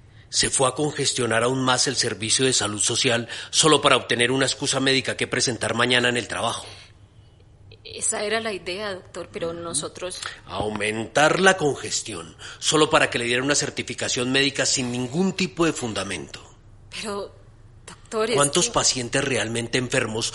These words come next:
Speaker 1: no estarán esperando turno en urgencias detrás de su marido?
Speaker 2: Sí, doctor.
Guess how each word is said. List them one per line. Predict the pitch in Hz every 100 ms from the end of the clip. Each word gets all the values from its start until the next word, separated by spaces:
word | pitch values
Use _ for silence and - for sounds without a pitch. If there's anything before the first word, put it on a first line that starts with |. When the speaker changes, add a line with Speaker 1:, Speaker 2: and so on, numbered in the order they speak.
| - -
Speaker 1:
no | 165
estarán | 151 170 156
esperando | 156 - 127 127 139
turno | 156 143
en | 147
urgencias | 135 110 135 139 143
detrás | 131 120 123
de | 135
su | 135
marido? | 117 107 107
Speaker 2:
Sí, | - - - 139
doctor. | 104 87 - 165 175